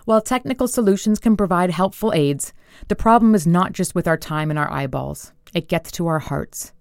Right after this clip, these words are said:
For many, our screens are continually with us, when we rise up, when we lie down, and when we walk along the way. In his book, You Are What You Love,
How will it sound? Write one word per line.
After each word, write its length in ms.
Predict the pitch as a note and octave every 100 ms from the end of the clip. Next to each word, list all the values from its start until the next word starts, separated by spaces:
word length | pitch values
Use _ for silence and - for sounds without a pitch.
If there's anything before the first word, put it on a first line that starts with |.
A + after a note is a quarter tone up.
| _ _ _ - -
For 220 | - F#3+
many, 360 | F#3+ G3+ D#3
our 160 | F3 E3
screens 400 | - - F3+ F3+
are 80 | D#3+
continually 600 | - D#3+ F3+ F3 F3 E3+
with 240 | D3 D3
us, 380 | D3+ D3 - - _
when 140 | E3 D#3+
we 80 |
rise 340 | D3 E3 F3 D#3
up, 300 | D#3+ - -
when 120 | D3
we 100 | D3
lie 260 | D3+ D#3+ D#3+
down, 420 | D3+ D3+ E3 E3
and 140 | D#3
when 100 | D#3+
we 80 | D#3
walk 380 | C#3+ E3+ D#3 -
along 300 | C#3+ C#3+ C#3
the 80 | C#3
way. 340 | C#3+ D3 D3 - _ _ _ _ _ _ -
In 140 | - G#3
his 180 | G#3 F3
book, 260 | G#3 G#3+ F3
You 320 | E3 F3+ - -
Are 260 | F3+ G#3
What 280 | G3 F#3+ -
You 80 | D#3
Love, 480 | D3 C#3+ C#3 -